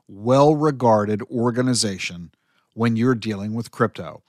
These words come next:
There are a lot of them, and it's easy to identify the legitimate, honest organizations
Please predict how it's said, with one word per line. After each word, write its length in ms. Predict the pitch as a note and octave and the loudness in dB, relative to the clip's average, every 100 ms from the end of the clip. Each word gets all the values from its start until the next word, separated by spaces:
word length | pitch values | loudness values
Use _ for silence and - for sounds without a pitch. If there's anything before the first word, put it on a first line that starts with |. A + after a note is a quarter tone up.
| _ _ _ - | _ _ _ -6
There 280 | C3+ C#3+ D3 | -2 -2 2
are 260 | E3+ F3+ - | 4 4 2
a 80 | C#3 | 0
lot 400 | C3 D#3 F3 - | 2 2 0 2
of 260 | D#3+ E3 A#2+ | 2 2 -2
them, 300 | F#2+ A2 C#3 _ _ _ _ _ - | -12 -12 -14 _ _ _ _ _ -2
and 580 | C#3 C3+ C3+ C3+ C3 - | 2 2 0 -4 -6 -8
it's 260 | C#3 B2 - | -8 -8 -8
easy 540 | F#3 F#3 E3 B2+ A2+ A2 | -4 -2 -2 -2 -4 -6
to 220 | - C#3 | -6 -2
identify 880 | B2+ A#2 D#3 C#3+ - A2+ G2 F#2 F2+ _ - | -2 -2 -2 -2 -4 -8 -10 -16 -20 _ -10
the 80 | |
legitimate, 720 | A2+ A#2+ G#2 D3 D#3+ D#3 D3+ - | -8 -8 -4 0 2 2 0 -2
honest 420 | E3+ F3 C#3 - | 0 2 2 0
organizations 960 | A2 G2+ G2 F#2+ G2+ F#2 - G2+ G#2+ - | 0 -2 -4 -6 -6 -6 -8 -6 -6 -6